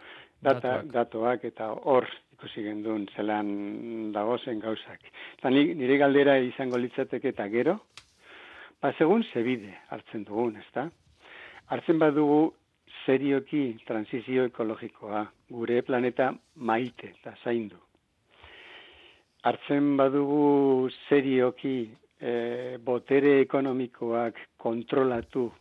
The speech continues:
Speaker 1: demokrazi radikal baten barruan, eta hartzen badugu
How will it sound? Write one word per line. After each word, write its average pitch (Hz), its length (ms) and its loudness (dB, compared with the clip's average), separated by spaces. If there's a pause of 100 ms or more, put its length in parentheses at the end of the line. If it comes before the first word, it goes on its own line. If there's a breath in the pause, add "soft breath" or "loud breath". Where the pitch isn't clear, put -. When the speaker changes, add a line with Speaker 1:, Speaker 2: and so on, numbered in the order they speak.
(120)
Speaker 1:
demokrazi 120 760 -4
radikal 117 640 0
baten 107 760 -6
barruan, 104 440 -6 (1040 soft breath)
eta 110 400 -6 (200)
hartzen 131 480 -2
badugu 123 640 0